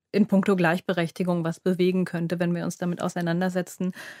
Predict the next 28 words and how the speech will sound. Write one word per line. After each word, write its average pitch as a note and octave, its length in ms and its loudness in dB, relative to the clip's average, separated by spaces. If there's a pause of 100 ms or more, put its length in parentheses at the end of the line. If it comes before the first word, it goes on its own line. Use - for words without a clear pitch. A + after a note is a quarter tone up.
(300)
wofür F#3 500 2
wenden F#3 460 4
wir F3 180 4
eigentlich F3 460 -2
Zeit F3 420 -4
auf? F3+ 600 0
Ist, - 440 -8
ähm, F3 580 -2 (280)
sind F#3+ 200 0
die F#3 60 0
verschiedenen F3+ 480 0
Tätigkeiten, F#3+ 760 0
die F3 100 0
Zeit F3+ 320 0
benötigen, F#3 680 2
eigentlich F3+ 480 -2
gerecht F3 360 -6
verteilt? E3+ 680 -6 (400)
Weil - 100 0
ich F3+ 120 2
frag G3 240 0
mich G3 140 2
bei F#3+ 100 4
den F#3 100 4
ganzen F3+ 260 2
feministischen G3+ 920 0
Themen F#3 340 2
einfach, - 540 -4